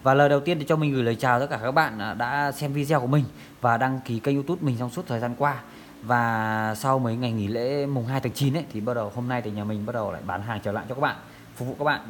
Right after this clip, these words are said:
ờ, ba miền Bắc, Trung, Nam. Và buổi tối ngày hôm nay thì nhà mình có ít mẫu sản phẩm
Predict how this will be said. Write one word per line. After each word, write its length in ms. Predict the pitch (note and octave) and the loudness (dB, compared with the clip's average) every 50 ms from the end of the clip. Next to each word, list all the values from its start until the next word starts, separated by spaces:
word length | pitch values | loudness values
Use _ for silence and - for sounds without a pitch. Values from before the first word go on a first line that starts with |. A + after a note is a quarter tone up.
| A#2 A#2 A2+ | -12 -10 -8
ờ, 280 | A2 G#2+ G#2 G#2 G#2 G2+ | -6 -4 -4 -4 -4 0
ba 180 | G#2+ B2+ B2+ | 0 2 2
miền 180 | C3 C#3+ C#3+ A#2+ - - - | 4 2 0 0 -2 -4 -4
Bắc, 140 | B2+ B2+ - | -4 -4 -2
Trung, 160 | - C#3 B2+ B2+ | -4 -4 -2 -2
Nam. 140 | C#3+ C#3 B2 - - - - - - - - - - - - | -2 -2 -4 -8 -14 -20 -20 -20 -20 -20 -20 -20 -20 -12 -2
Và 160 | C3 C3 B2+ | 2 2 2
buổi 220 | B2+ C#3+ C#3 B2 B2 | 4 2 0 0 2
tối 160 | - C3+ C#3 | 2 0 2
ngày 140 | D#3+ D#3+ C#3+ | 2 2 2
hôm 80 | C3+ | 2
nay 180 | D3+ D#3+ E3 D#3+ | 2 0 0 0
thì 100 | D#3 B2+ | -2 -2
nhà 120 | A#2+ B2+ | -2 0
mình 200 | B2 B2 A#2+ A#2 | 0 0 -2 0
có 120 | - A#2 A2 | 0 0 0
ít 80 | C#3+ | 0
mẫu 160 | D#3+ D#3 F3 F3+ | 0 -2 -2 -2
sản 120 | - E3 | -2 -2
phẩm 140 | D3 A#2 | 0 -2